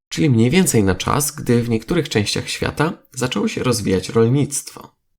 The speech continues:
Wymarcie Smilodona to temat pełen debat i tajemnic. Niektórzy uważają, że ludzie przyczynili się do jego zagłady, konkurując o pożywienie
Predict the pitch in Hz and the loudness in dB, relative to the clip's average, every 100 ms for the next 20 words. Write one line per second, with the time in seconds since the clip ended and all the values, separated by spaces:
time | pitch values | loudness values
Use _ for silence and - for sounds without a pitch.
0 | _ _ _ _ _ _ _ - 135 165 | _ _ _ _ _ _ _ -8 -2 0
1 | 208 - 147 110 98 98 143 143 135 - | 0 0 0 2 2 2 0 0 -2 -6
2 | 107 127 113 - - 123 101 92 110 113 | -6 -2 -2 0 2 2 2 2 2 2
3 | 110 - - - 90 - - - - - | 0 -4 -8 -4 -4 -4 -10 -16 -12 -12
4 | _ _ _ _ - - 220 185 120 110 | _ _ _ _ -8 -4 0 2 2 0
5 | 127 135 117 110 107 - - 123 135 117 | 0 0 2 2 0 -2 -6 -2 2 2
6 | - 90 92 110 101 98 101 98 120 - | 2 2 2 2 2 4 4 4 0 -2
7 | - 127 143 143 135 104 - 107 110 101 | -4 -2 0 2 2 0 2 2 4 4
8 | 95 110 123 | 4 4 0